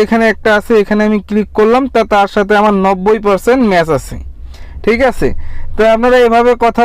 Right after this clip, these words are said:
বলার পরে, এ, মানে, দেখার পরে যদি আপনার পছন্দ হয়, তা এখানে দেখেন কল অপশন আছে এবং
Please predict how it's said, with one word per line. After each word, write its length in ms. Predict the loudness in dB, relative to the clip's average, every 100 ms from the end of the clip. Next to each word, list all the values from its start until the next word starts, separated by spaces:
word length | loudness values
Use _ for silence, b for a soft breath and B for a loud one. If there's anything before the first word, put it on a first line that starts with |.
| 2
বলার 220 | 2 2 2
পরে, 180 | 2 2 2 2
এ, 20 | 2
মানে, 140 | 2 2 0
দেখার 240 | 2 0 2
পরে 140 | 2 2
যদি 140 | 0 0
আপনার 180 | 0 -2 0
পছন্দ 340 | -2 0 0 2 2
হয়, 160 | 2 -2 B B B B B
তা 80 | 2 2 2
এখানে 200 | 2 2
দেখেন 180 | 2 2 0 0
কল 180 | 2 2 0
অপশন 260 | 0 0 0
আছে 180 | 2 2 2
এবং 160 | 2